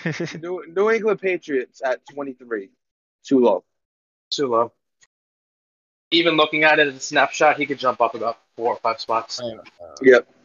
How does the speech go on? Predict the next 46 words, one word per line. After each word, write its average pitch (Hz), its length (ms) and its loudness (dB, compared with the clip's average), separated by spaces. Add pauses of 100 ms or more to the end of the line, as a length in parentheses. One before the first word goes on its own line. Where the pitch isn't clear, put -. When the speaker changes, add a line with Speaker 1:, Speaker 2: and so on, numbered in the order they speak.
(1160)
Speaker 4:
You're 147 80 0
looking 160 220 4
at 143 120 6
this 143 160 -2
from, 113 260 -4
from 107 220 -6
week 120 220 -2
nine, 120 300 6
Speaker 1:
From 147 100 6
Speaker 4:
though, 127 60 2
Speaker 1:
week 147 160 4
Speaker 4:
right? - 100 4
Speaker 1:
nine, 196 460 6
bro, 214 200 4
I 165 140 6
say 170 260 2
they're 160 140 4
about 156 220 4
Speaker 4:
Okay. 143 280 4
Speaker 1:
right. - 40 4
I, - 200 6
obviously, 180 460 6
they're 147 140 0
going 139 240 2
to 123 60 0
move 117 280 -2
up. 113 260 4
We 120 140 -6
know 117 280 2
they're 107 120 -2
going 104 160 -4
to 101 60 -6
move 98 280 -6
up, 98 300 -2
but 98 240 -4
Speaker 3:
Right. 104 140 0 (640)
Speaker 1:
for 127 240 -2
right 127 240 6
now, 110 420 4
bro, 92 220 -2
like, 110 260 0 (140)
from 113 220 -10
when 117 100 -4
he 120 80 -8
came 117 320 -4
in, 117 360 -4